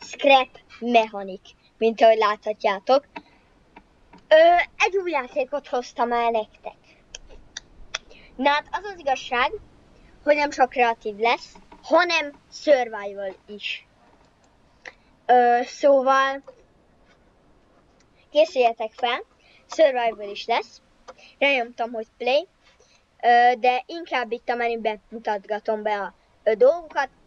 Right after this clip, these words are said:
Ez a legeslegfrissebb verzió. Hát az az igazság, hogy nem egészen. Egy pici túlzása lehet azt mondani, mivel már kijött a következő verzióból a béta,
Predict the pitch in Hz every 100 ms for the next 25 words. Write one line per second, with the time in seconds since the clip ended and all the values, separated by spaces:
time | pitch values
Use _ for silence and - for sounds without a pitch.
0 | _ - 269 254 269 262 277 302 302 302
1 | 277 269 - 262 247 - 226 214 247 233
2 | 220 226 202 254 285 269 - _ - -
3 | - - 339 381 330 330 349 339 320 330
4 | 294 311 311 285 294 285 254 233 220 -
5 | 202 202 208 247 233 - 330 - 277 269
6 | 277 247 240 - 233 226 220 247 240 233
7 | 214 220 269 294 _ _ 240 254 247 240
8 | 240 - 330 320 277 302 302 294 254 247
9 | 233 247 247 247 233 220 214 208 196 285
10 | 302 285